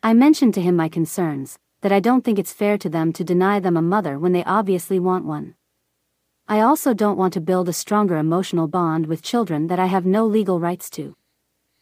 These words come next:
I couldn't imagine that I become their full-time caretaker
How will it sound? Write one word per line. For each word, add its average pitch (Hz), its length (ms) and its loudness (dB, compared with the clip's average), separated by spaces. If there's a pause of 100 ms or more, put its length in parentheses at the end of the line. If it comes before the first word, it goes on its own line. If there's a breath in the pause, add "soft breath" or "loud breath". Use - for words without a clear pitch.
(220)
I 214 100 -2
couldn't 302 280 6
imagine 180 480 2
that 165 100 0
I 170 80 2
become 185 380 0
their 165 100 0
full-time 202 580 -2
caretaker 180 600 -6